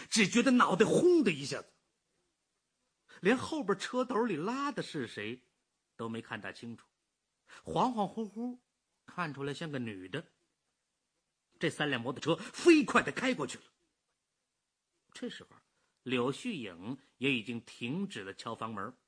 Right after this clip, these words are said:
他也回过头，睁着惊恐的大眼睛向马路上直望着。屋里没有动静，王一民定了定神儿，“走吧，不要敲了。”“嗯。”柳絮影走下房门台阶儿，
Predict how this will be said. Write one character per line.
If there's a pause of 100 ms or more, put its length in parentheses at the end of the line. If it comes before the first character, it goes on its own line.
(260)
他
也
回
过
头， (180)
睁
着
惊
恐
的
大
眼
睛 (220)
向
马
路
上
直
望
着。 (1120)
屋
里 (140)
没
有
动
静， (760)
王
一
民
定
了
定
神
儿 (1200)
，“走
吧， (580)
不
要
敲
了。 (800)
”“嗯。” (1120)
柳
絮
影
走
下
房
门
台
阶
儿，